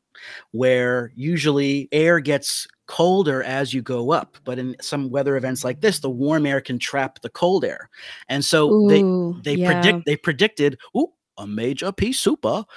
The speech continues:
Speaker 1: is coming to London." But the people in the know, in these weather agencies, knew that, yeah, the fog is bad, but the fog is toxic. Um,
Speaker 2: Yeah.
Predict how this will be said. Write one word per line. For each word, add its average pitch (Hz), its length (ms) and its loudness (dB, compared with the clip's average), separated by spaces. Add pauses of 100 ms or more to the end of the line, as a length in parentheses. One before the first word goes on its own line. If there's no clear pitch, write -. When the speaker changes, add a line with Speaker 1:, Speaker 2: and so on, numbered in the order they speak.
(160)
Speaker 1:
is 117 280 0
coming 151 420 0
to 202 120 0
London." 135 480 -2 (100)
But 139 300 -4
the 143 100 -4
people 170 380 2
in 143 220 0
the 139 60 -2
know, 180 420 6
in 139 140 0
these 131 140 -2
weather 185 280 2
agencies, 135 480 -2
knew 196 300 4
that, 127 260 0
yeah, 202 480 0
the 160 120 -4
fog 180 360 -2
is 139 240 -6 (180)
bad, 143 440 2
but 123 200 -4 (200)
the 117 80 -10
fog 127 280 -2
is 104 280 -10 (220)
toxic. - 500 -2 (460)
Um, 107 420 2 (140)
Speaker 2:
Yeah. 180 360 -2